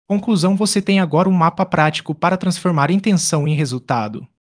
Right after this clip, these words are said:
Use Grow e Coaching Executivo como alavancas, não regras rígidas. Teste ciclos curtos, meça e ajuste. Comece com metas claras, faça check-in diário, dê feedback direto e acompanhe um três métricas.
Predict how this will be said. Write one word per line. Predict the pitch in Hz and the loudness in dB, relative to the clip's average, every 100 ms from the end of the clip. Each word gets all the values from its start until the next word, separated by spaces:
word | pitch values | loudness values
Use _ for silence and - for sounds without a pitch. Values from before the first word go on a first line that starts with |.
| _ | _
Use | 190 214 | 0 2
Grow | 156 165 175 | 4 2 2
e | 185 | -2
Coaching | 190 185 - 170 | 2 0 2 2
Executivo | 165 185 190 - 156 160 | 2 2 0 0 0 0
como | 185 180 | 2 4
alavancas, | 170 139 127 120 123 - | 4 2 0 -2 -8 -2
não | 147 151 | 0 4
regras | 165 156 147 | 2 2 0
rígidas. | - 156 127 117 117 - - - _ _ _ | 0 0 0 -2 -4 -8 -8 -10 _ _ _
Teste | 180 180 220 | 0 2 0
ciclos | - 185 185 170 | 2 0 2 0
curtos, | - 139 131 147 - | 2 0 0 -4 0
meça | 165 170 196 | 2 2 2
e | 185 | 2
ajuste. | 151 139 139 - - _ _ _ | 4 2 -2 -4 -10 _ _ _
Comece | 175 143 151 | -4 -2 -2
com | 190 175 | -4 -4
metas | 170 170 190 | -4 -4 -6
claras, | - 175 170 175 - | -2 0 0 -2 -6
faça | - 165 160 175 | -4 -4 -2 -4
check-in | 190 185 185 | -4 0 0
diário, | 139 135 123 127 135 _ 135 | 0 0 0 -4 -10 _ -6
dê | 131 | -6
feedback | - 214 151 156 175 | -4 -4 0 -2 0
direto | 170 147 160 175 196 - | -2 0 0 -2 -8 -4
e | 170 | -6
acompanhe | 175 208 202 214 202 | -4 -4 -2 0 0
um | 196 | 0
três | 196 208 180 | 0 -2 -2
métricas. | 143 120 113 - - - - | -2 -4 -10 -12 -12 -12 -12